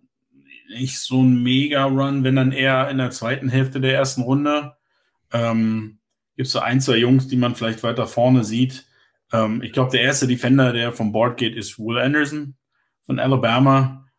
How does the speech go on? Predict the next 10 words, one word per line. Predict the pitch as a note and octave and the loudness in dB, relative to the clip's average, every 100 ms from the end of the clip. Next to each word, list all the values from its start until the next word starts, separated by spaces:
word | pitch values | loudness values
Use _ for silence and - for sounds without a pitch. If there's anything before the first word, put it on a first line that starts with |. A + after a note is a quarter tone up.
| _ _ | _ _
Ähm, | - A2+ G#2+ G#2+ G#2 | -4 -4 -2 -8 -4
im | C#3+ C#3+ | -2 2
Normalfall | C3+ C3 C3 B2+ B2 C#3+ E3 - C#3+ C3+ B2+ | 4 6 6 6 4 2 0 2 4 4 2
würde | C3 | 2
ich | C3+ C3 | 2 0
an | B2 A#2+ | -4 -4
drei | A2 G#2+ B2 C#3 | -4 -2 0 0
bei | B2 A#2 | 0 -2
Arizona | A#2 B2+ B2+ G#2 B2 D3+ D3 | -4 -2 -2 0 -2 0 0
sehen. | C3 C3 D3+ D#3 | 0 0 -2 -6